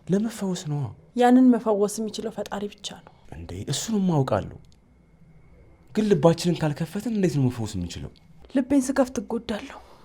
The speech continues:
Speaker 2: ከዚህ በላይ ደግሞ መጎዳት አልፈልግም። የተወረወረ ጥይት ልቤ እንዳያገኘው ሁሌም ጠብቀዋለሁ።
Speaker 1: ቤቲ፣ ይኸውልሽ፣ ፈጣሪ ምናልባት እኔ ልኮልሽ ይሆናል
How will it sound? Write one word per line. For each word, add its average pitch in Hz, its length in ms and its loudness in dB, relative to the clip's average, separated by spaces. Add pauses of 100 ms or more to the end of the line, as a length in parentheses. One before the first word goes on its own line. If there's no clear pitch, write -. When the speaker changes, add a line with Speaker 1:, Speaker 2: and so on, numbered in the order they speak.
(240)
Speaker 2:
ከዚህ 247 260 0
በላይ 233 180 8
ደግሞ 262 160 4
መጎዳት 208 340 2
አልፈልግም። 220 520 -12 (760)
የተወረወረ 220 720 0
ጥይት 214 260 -10
ልቤ 208 240 -6
እንዳያገኘው 214 600 -2
ሁሌም 208 280 -2
ጠብቀዋለሁ። 208 680 -6 (380)
Speaker 1:
ቤቲ፣ 110 260 -4
ይኸውልሽ፣ 87 400 -4 (1300)
ፈጣሪ 180 360 -2
ምናልባት 135 460 2
እኔ 113 140 0
ልኮልሽ 92 400 -4
ይሆናል 69 340 -12